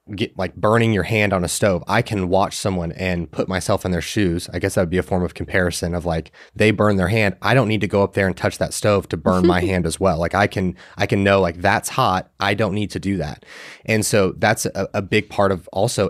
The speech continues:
Speaker 1: expediting the learning process in general, where you don't have to try everything. You can watch other people and realize, like, "Oh man,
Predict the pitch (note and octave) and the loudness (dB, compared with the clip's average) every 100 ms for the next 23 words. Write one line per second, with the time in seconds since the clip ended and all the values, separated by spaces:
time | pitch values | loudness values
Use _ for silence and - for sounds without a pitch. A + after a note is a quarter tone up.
0 | - G#2 - - F#2+ F#2 F#2 F2 E2 G2 | 0 -4 -4 -2 0 0 -2 -2 -2 -2
1 | G2+ F2 F#2 F2+ G2 F2 F2+ D#2+ G#2 A2 | -2 -2 -2 0 0 -2 -4 -2 0 0
2 | F2 F2+ G2 F#2+ F#2 G#2 - A#2+ - - | -2 -2 -2 0 0 -2 0 -2 -2 -4
3 | - B2 G2 F2 F2 F2+ E2 G#2+ B2+ F#2 | 0 2 2 -2 -2 -4 -4 -2 -2 2
4 | G2 A2+ - G2+ F2+ - A2+ E2+ E2 - | 2 0 -2 -4 -4 -2 -4 -2 -6 -8
5 | - - F2 G#2+ G#2+ F2+ F2 E2+ - - | -16 -8 0 2 4 2 2 -4 -4 -16
6 | - _ - C3 A2+ G#2+ E2+ | -20 _ 2 4 4 2 -2